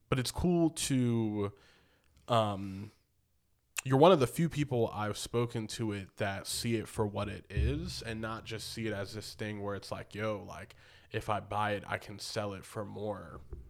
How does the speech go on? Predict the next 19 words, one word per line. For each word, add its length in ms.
Like, 240
like, 260
th-, 140
like, 240
just 260
seeing 240
it 120
just 340
for 400
that 340
purpose. 600
And 80
it's 120
hard. 360
It's, 180
it's 240
honestly 380
h-, 220
like, 280